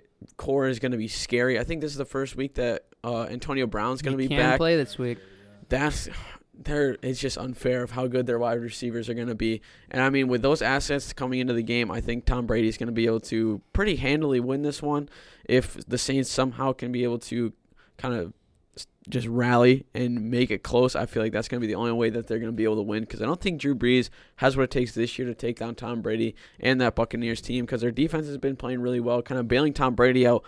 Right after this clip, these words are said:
Speaker 1: a couple times in different games. And, I mean, if they can do that this week, especially with Tom Brady being able to roll on offense, it's gonna be, it's a scary combination that's just gonna lead to a Buccaneers win.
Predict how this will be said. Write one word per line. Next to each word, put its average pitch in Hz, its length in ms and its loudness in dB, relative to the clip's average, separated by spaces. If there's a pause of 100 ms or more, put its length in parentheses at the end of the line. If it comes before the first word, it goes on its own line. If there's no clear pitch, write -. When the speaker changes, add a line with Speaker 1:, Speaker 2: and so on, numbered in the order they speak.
(140)
Speaker 1:
a - 100 -6
couple 160 240 2
times 131 320 0
in 120 80 -2
different 127 320 2
games. 113 320 2 (340)
And, 113 120 0
I 120 40 4
mean, 123 140 4
if 123 80 2
they 135 100 4
can 147 120 0
do 143 80 4
that 131 160 4
this - 240 0
week, 135 160 2
especially 123 480 2
with 127 160 0
Tom 127 260 2
Brady 123 240 4
being 117 280 -2
able 120 160 2
to 123 120 -4
roll 117 220 4
on 113 100 2
offense, 117 500 -2 (380)
it's - 160 -2
gonna 120 200 0
be, 113 120 0
it's 101 140 -2
a 120 40 0
scary 131 320 6
combination 117 580 0
that's 101 200 -8
just 117 160 -6
gonna 113 160 -6
lead 113 200 -2
to 110 60 -2
a 104 40 -2
Buccaneers 107 480 -8
win. 104 180 -10